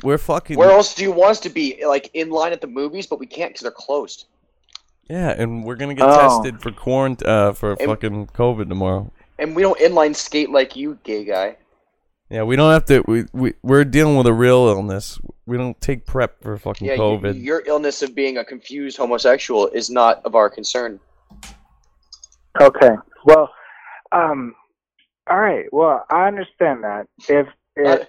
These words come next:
Speaker 3: if
Speaker 2: I just, I just left you
Speaker 3: I'll,
Speaker 2: tongue-tied,
Speaker 3: I'll,
Speaker 2: didn't I?
Speaker 3: I'll get off here. I'm sorry, but,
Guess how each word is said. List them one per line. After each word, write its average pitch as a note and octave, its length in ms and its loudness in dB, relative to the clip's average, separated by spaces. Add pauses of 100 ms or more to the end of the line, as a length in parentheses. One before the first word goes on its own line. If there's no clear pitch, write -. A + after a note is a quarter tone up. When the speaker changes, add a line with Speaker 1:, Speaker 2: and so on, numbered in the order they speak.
Speaker 3:
if C3 260 2
Speaker 2:
I E3 120 2
just, F3 360 -10
I F3 100 0
just F3+ 140 -2
left D3+ 160 -2
you E3 60 2
Speaker 3:
I'll, F#3+ 120 4
Speaker 2:
tongue-tied, F3 240 2
Speaker 3:
I'll, F#3 60 0
Speaker 2:
didn't B2 160 -8
I? F#2 140 -14 (1080)
Speaker 3:
I'll D#3 160 -2
get F3 200 -2
off C3+ 200 -2 (100)
here. A#2+ 400 -8 (180)
I'm C3 220 -4
sorry, A2+ 340 0
but, B2+ 340 2